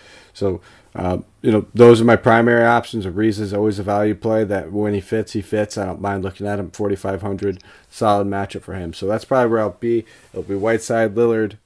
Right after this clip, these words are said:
uh, Ariza on the Portland side of the ball for me in my player pool. And then looking at the other side of the ball, I'm not gonna pay that price tag for Morant. I'm kind of with you.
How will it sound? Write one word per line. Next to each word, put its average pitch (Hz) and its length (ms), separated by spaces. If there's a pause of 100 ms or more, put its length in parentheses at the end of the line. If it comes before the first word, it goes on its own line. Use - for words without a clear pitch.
uh, 82 280
Ariza 107 580
on 104 100
the 101 80
Portland 123 340
side 127 140
of 120 60
the 120 80
ball 120 160
for - 120
me 123 140
in 120 60
my 120 80
player 127 260
pool. 131 320 (340)
And 110 140
then 104 140
looking 107 220
at 104 100
the 110 100
other 113 140
side 113 160
of 113 60
the 113 40
ball, 113 220
I'm 104 80
not 107 180
gonna 107 140
pay 110 180
that 104 200
price 104 220
tag 101 240
for 95 120
Morant. 98 360
I'm 98 100
kind 101 220
of 90 140
with 117 220
you. 131 180